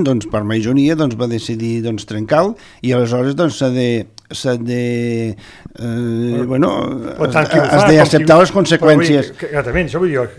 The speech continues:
Speaker 2: tant qui, tant qui ho fa, com qui ho trenca, com qui ho, qui, com qui ho ha d'acceptar, acceptar per força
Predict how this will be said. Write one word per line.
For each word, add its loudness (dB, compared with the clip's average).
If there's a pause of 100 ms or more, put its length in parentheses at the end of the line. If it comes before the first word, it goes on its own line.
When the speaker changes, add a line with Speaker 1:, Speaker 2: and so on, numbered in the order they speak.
Speaker 2:
tant -6
qui, -10
tant -6
qui -4
ho -6
fa, 0
com -2
qui -8
ho -10
trenca, -2
com -4
qui -10
ho, -2 (160)
qui, -8
com -8
qui -10
ho -4
ha 0
d'acceptar, -4
acceptar -6 (260)
per -6
força -6